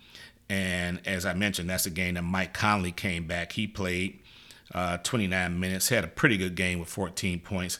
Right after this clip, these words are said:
Donovan Mitchell did not play in that game. Rudy Gobert, uh, came back as well. He did not play in that first, uh, Utah game, but he played in the second one. He played twenty-nine minutes and scored fourteen points.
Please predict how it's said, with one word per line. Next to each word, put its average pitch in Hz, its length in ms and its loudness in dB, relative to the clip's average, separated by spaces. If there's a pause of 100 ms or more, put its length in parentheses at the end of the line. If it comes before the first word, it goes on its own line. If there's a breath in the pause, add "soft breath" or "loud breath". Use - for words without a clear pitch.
Donovan 95 400 2
Mitchell 95 280 -2
did 90 240 -4
not 90 260 -4
play 90 160 -4
in 85 60 -4
that 82 180 -6
game. 92 280 -2 (340 loud breath)
Rudy 117 200 2
Gobert, 110 640 6 (560 loud breath)
uh, 92 200 2
came 107 260 2
back 98 200 2
as 90 120 -4
well. 110 160 2
He 123 120 0
did 123 120 2
not 98 180 2
play 98 140 -2
in 92 80 2
that 87 160 -2
first, - 440 -2
uh, 90 160 -4
Utah 95 380 -2
game, 90 320 0
but 87 140 -2
he 82 40 -6
played 92 300 -2
in 87 100 -2
the 82 60 -4
second 131 400 4
one. 123 280 4 (520 loud breath)
He 139 140 6
played 120 340 4
twenty-nine 104 560 4
minutes 98 380 2
and 87 160 -2
scored 95 340 -2
fourteen 87 540 -4
points. 82 420 -4